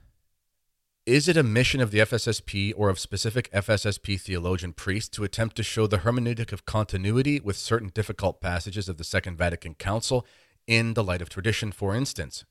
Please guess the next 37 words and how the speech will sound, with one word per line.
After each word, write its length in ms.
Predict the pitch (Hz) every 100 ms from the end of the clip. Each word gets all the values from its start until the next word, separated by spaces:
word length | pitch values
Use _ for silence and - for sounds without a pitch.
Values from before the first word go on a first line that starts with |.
| _
religious 380 | 85 101 101 -
liberty, 440 | 107 101 101 95 -
ecumenism, 540 | - 110 98 98 95 -
collegiality, 680 | - 180 156 117 92 90 90
and 120 | 82
interreligious 460 | 87 92 85 78 -
dialogue? 380 | 64 58 50 - _ _ _ _
The 140 | 73 71
answer 240 | 85 123
from 140 | 107 92
the 40 |
Superior 460 | - - 98 104 98
was, 320 | 82 90 - _ _ _ _
this 280 | 76 113 -
is 120 | 98
a 60 | 87
mission 300 | 90 95 95
that 100 | 87
was 140 | 82 76
given 300 | 98 95 95
to 80 |
the 100 | 87
fraternity 460 | - 82 104 98 104
from 260 | - 95 92
the 80 |
protocol 680 | 87 92 92 - 57 71 - _ _ _ _ _ _ _ _ _
at 140 | 87 92
its 120 | -
very 220 | 78 92
foundation. 560 | - 90 76 78 - -
Remember 280 | 76 87 135
the 60 | 143
protocol, 600 | - 135 113 - 50 - _ _ _ _
'cause 160 | 82 73
that's 260 | 92 104
very 380 | 76 90 95 87
interesting. 480 | 82 85 - 60